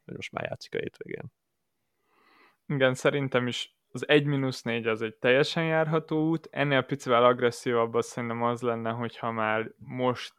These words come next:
Speaker 2: rárontana egy ajtóstul a házra, és, és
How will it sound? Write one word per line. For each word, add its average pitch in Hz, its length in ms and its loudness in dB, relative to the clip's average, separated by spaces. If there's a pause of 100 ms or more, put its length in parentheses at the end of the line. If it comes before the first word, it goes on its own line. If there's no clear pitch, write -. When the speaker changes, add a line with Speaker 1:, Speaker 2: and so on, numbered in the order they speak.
(720)
Speaker 2:
rárontana 117 1080 0
egy - 100 -20
ajtóstul - 640 -4
a 139 280 -4 (100)
házra, 131 360 -4
és, - 240 -6 (640)
és 120 140 -4